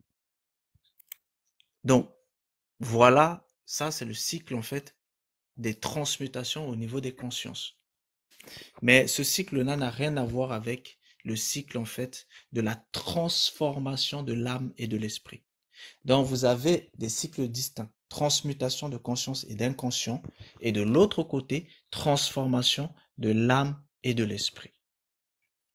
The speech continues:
Et de l'autre côté aussi, ça monte et puis la personne en fait atteint aussi,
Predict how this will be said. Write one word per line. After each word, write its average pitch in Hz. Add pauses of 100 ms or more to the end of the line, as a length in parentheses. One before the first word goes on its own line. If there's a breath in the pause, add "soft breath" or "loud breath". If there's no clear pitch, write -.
(540)
Et 110
de 107
l'autre 135
côté 113
aussi, 135
ça 104
monte 123
et 110
puis 127
la 113
personne 113
en 107
fait 113
atteint 113
aussi, -